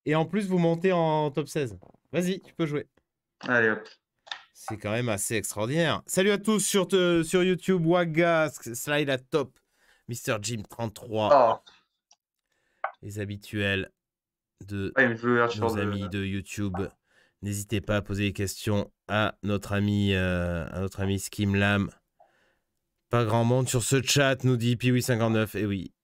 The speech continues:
Speaker 1: il n'y a plus que toi qui. Ah, très bien. Arthur Carlsen qui est là, qui est un habitué de mon banter en anglais.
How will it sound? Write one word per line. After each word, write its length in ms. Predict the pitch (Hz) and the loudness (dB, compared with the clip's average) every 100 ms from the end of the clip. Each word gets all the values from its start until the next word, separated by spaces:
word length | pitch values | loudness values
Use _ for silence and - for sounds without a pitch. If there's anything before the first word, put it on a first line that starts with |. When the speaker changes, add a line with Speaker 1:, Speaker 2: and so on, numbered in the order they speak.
| _ _ | _ _
Speaker 1:
il 60 | - | -20
n'y 80 | - | -20
a 20 | |
plus 220 | - 101 | -12 -12
que 60 | - | -8
toi 180 | 101 | -8
qui. 580 | 87 - 95 90 90 85 - - _ _ _ _ _ - | -8 -10 -10 -8 -8 -10 -16 -20 _ _ _ _ _ -4
Ah, 280 | 175 165 123 | 0 0 2
très 160 | 190 | 0
bien. 220 | 196 175 139 | 2 2 2
Arthur 440 | 127 143 170 147 | 2 2 2 2
Carlsen 440 | - 135 - 147 139 | 2 2 2 2 2
qui 100 | 139 | 2
est 60 | |
là, 240 | 123 120 - _ _ - | 4 2 -2 _ _ -20
qui 100 | - | -6
est 40 | 117 | -2
un 80 | 113 | 0
habitué 380 | 117 110 120 | -2 -2 -2
de 80 | 123 | 0
mon 120 | 110 | 2
banter 440 | 113 127 127 156 151 - | 2 2 2 0 0 -2
en 140 | 170 196 | 2 2
anglais. 360 | 160 123 120 | 4 2 0